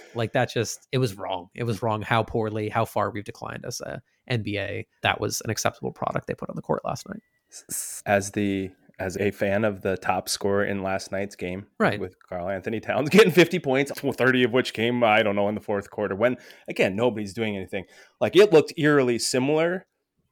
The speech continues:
Speaker 2: Cat scored sixty points a few <laughs> weeks ago, and it looked really similar to that, where it's just, I mean, I don't know how you get people to compete in that game. I think when there's, like,
Speaker 1: It's leadership,
Speaker 2: when they've
Speaker 1: though. It's
Speaker 2: Eh,
Speaker 1: leadership
Speaker 2: well,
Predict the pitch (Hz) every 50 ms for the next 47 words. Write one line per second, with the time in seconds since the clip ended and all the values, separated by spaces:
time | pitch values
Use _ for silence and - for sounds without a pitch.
0 | _ _ _ _ _ _ _ _ _ _ _ - 98 92 92 - - - 151 170
1 | 147 113 - - 101 - - 98 - - 101 92 92 90 - - 101 - - -
2 | - - - - 269 - 220 214 - - 196 185 143 156 151 139 131 - 151 147
3 | 147 151 160 151 170 170 170 - 165 165 160 151 - 190 185 180 165 151 151 156
4 | 151 151 143 - - 113 117 123 123 117 - 165 - - 165 160 151 160 156 139
5 | 127 113 95 _ _ _ _ _ _ _ _ _ _ - _ _ _ _ _ _
6 | - 135 165 170 175 170 - 135 131 120 104 - - - - 107 107 113 113 110
7 | - - 101 - - 113 - - - - 101 - - 87 - - 120 - 113 113
8 | 117 117 - 120 127 135 139 - - - - - - 143 - - - 262 359 359
9 | - - - _ _ - _ _ _ _ _ _ 110 123 127 139 135 131 127 120
10 | 113 104 104 107 110 107 104 143 123 - 143 151 190 277 247 131 131 127 131 127
11 | 113 104 - - 160 139 135 131 - 156 170 - 208 160 - -